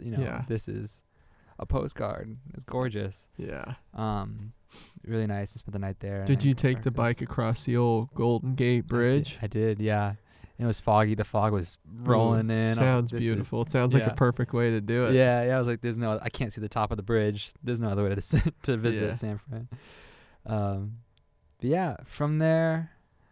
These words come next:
Speaker 1: I shot over to Yosemite, which felt weird cutting straight across east, you
Speaker 2: Yeah.
Speaker 1: know, and not just continuing on
Speaker 2: Oh,
Speaker 1: a,
Speaker 2: you didn't
Speaker 1: a
Speaker 2: go down
Speaker 1: route.
Speaker 2: to L A?
Speaker 1: I did.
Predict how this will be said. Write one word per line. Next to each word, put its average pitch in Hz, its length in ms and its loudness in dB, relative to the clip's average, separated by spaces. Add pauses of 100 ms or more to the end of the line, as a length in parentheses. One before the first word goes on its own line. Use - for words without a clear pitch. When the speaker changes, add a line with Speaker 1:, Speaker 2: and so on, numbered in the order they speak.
(500)
Speaker 1:
I 117 80 -6
shot - 460 -2
over 123 400 4
to - 240 -8
Yosemite, 104 640 -2 (200)
which 123 180 -4
felt 156 240 0
weird 104 500 -4 (180)
cutting 107 540 -6 (220)
straight 110 300 -4
across 98 460 -6
east, - 540 -14
you 131 100 4
Speaker 2:
Yeah. 85 140 2
Speaker 1:
know, 113 240 -4
and 110 160 -4
not 104 220 -2 (120)
just - 300 -10 (200)
continuing 101 440 -4
on 151 140 8
Speaker 2:
Oh, 160 40 8
Speaker 1:
a, 147 40 8
Speaker 2:
you 135 120 8
didn't 160 160 6
Speaker 1:
a - 20 4
Speaker 2:
go 156 100 8
down 147 180 6
Speaker 1:
route. - 20 4
Speaker 2:
to 131 60 4
L 131 240 4
A? 175 240 2 (720)
Speaker 1:
I 135 60 -8
did. 113 320 -2